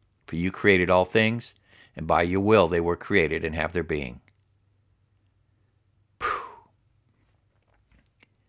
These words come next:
After all the depressing news of the first three chapters of Revelation, this encourages me.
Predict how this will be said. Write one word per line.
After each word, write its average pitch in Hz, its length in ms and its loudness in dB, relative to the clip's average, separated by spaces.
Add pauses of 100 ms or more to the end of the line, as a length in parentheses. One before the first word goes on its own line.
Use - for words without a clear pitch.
(500)
After - 240 0
all 120 140 10
the 131 80 2
depressing 120 460 0
news 82 480 -2
of 87 100 -8
the 82 60 -12
first - 260 -4
three 95 140 -4
chapters 92 400 -2
of 92 80 -6
Revelation, 80 580 -4 (1700)
this 104 200 -2
encourages 69 580 -8
me. 60 200 -16